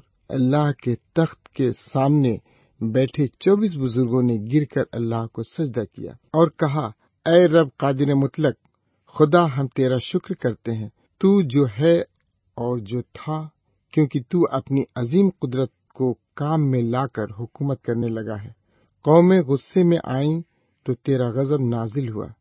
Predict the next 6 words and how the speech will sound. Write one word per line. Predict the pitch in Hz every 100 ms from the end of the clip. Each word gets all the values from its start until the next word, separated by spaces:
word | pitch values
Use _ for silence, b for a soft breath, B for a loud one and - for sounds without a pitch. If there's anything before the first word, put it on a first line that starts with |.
| _ _ _ _ -
اب | 147
مردوں | 143 131 135 135 135
کی | - -
عدالت | 120 127 135 147 -
کرنے | 131 120 127
اور | 131 - 123